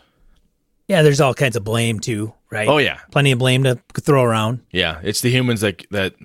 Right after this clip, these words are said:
Speaker 2: anger the gods. No, it's the elves. No, it's you. No, it's that. Oh, the dwarves never lost their clerics. Mm, yeah, they kinda did. Um, yeah, sorta happened.
Speaker 1: Or even just,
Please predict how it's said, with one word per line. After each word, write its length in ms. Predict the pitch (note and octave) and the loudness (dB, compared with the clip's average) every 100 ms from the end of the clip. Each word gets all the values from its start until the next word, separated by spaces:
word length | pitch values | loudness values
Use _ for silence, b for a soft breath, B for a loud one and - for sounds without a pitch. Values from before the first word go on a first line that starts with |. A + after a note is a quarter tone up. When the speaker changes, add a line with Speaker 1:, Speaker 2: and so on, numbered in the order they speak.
| - | -10
Speaker 2:
anger 220 | G2 F2+ | -8 -8
the 80 | D#2+ | -6
gods. 280 | F2 E2 | -6 -6
No, 120 | F#2 F2+ | -6 -6
it's 100 | - | -6
the 80 | |
elves. 260 | D#2 E2+ D2+ | -6 -6 -2
No, 180 | C#3+ C3 | 0 0
it's 140 | A#2 F#2 | 0 -4
you. 260 | F#2+ F#2+ | -2 -2
No, 160 | F#2 G2 | -2 -2
it's 140 | F#2 | -4
that. 180 | F2 F2 | -4 -2
Oh, 140 | C#3 | -2
the 100 | C3 | -2
dwarves 320 | G#2 C3 A2+ G2+ | 0 0 0 -2
never 160 | G2+ | -4
lost 240 | G2+ F#2+ - | -2 -2 -4
their 80 | |
clerics. 340 | E2+ G2+ F2 - | -6 -4 -4 -6
Mm, 520 | C3 C3 C3 C3 B2+ | -10 -6 -6 -4 -4
yeah, 300 | A#2 B2+ C3 | -2 0 0
they 140 | D3 C#3 | -2 -4
kinda 260 | C#3 D3 | -4 -4
did. 400 | D3 C3 B2+ B2+ - | 0 0 0 -6 -8
Um, 680 | G2+ G#2 G#2+ - B2+ A2 G#2+ _ - | -2 0 -2 0 -2 -2 -6 _ -12
yeah, 360 | A2+ B2+ C3+ | -8 -6 -6
sorta 320 | B2+ B2 C#3 | -6 -4 -2
happened. 380 | C#3 D3 B2+ B2 - B B | -2 -2 -4 -6 -12 B B
Speaker 1:
Or 240 | E3+ E3+ | 4 6
even 240 | D#3+ D#3 D3 | 6 4 2
just, 320 | C#3+ C3 - | 2 -2 -4